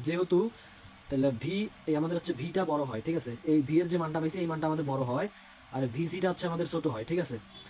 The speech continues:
তাই হচ্ছে কি, স্ট্র্যাপ লাগবে, ওকে? আর যদি আমাদের এই ভি এর মানটা ছোট হইতো, এইটা মান বড় হইতো, তাহলে আমাদের কি স্ট্র্যাপ ব্যবহার করা লাগতো না। আমাদের হচ্ছে কি, প্রশ্নের মধ্যে কিন্তু মূল বিষয় এটা যে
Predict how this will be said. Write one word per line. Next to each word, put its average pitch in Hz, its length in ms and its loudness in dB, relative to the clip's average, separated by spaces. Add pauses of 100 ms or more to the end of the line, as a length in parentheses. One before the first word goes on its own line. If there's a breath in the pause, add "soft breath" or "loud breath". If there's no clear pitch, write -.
(180 loud breath)
তাই 151 140 0
হচ্ছে 175 160 -4
কি, 208 60 -2 (120)
স্ট্র্যাপ 175 260 -2
লাগবে, 110 220 -2 (440)
ওকে? 135 140 -2 (520 loud breath)
আর 143 140 2
যদি 175 180 4
আমাদের 170 220 4 (180)
এই 185 160 8
ভি 165 100 0
এর 190 80 -4
মানটা 180 220 0
ছোট 165 200 0
হইতো, 151 200 0 (280)
এইটা 170 180 4
মান 175 180 2
বড় 147 160 2
হইতো, 127 160 -2 (140)
তাহলে 147 180 0
আমাদের 165 220 0
কি 175 60 0 (100)
স্ট্র্যাপ 180 260 0
ব্যবহার 156 260 2
করা 165 160 2
লাগতো 139 220 -2
না। 104 60 -10 (460 loud breath)
আমাদের 160 280 2
হচ্ছে 185 220 -4
কি, 214 60 0 (120)
প্রশ্নের 175 240 0
মধ্যে 180 180 2
কিন্তু 185 180 2
মূল 165 180 6
বিষয় 170 180 0
এটা 135 180 0
যে 151 60 4